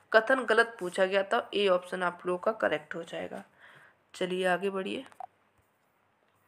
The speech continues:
चलिए यहाँ पे आपके ए और आर में दिया गया है। ए में दिया गया है रेले प्रकीर्णन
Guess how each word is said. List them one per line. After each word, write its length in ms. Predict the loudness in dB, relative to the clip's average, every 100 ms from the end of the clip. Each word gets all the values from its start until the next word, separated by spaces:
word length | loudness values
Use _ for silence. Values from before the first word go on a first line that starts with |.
| _ _ _ _ _ _ _ _ _ _ _ _ _ _ _ _ _ _ _ _ _ _ _ _ _ -18 -18 -20 -20 _
चलिए 280 | -2 -2 4
यहाँ 140 | 4
पे 140 | 8 6
आपके 320 | 6 2 -4 -4 -20 -20 _
ए 140 | 6
और 140 | 8 10
आर 180 | 8 6
में 160 | -2
दिया 200 | 0 2 2
गया 180 | 2 2
है। 180 | 0 -10 _ -20 -20 _
ए 140 | 2 4
में 160 | 2
दिया 200 | 2 2 4
गया 160 | 6
है 60 | 6
रेले 300 | 6 6 6
प्रकीर्णन 560 | 4 2 0 0 0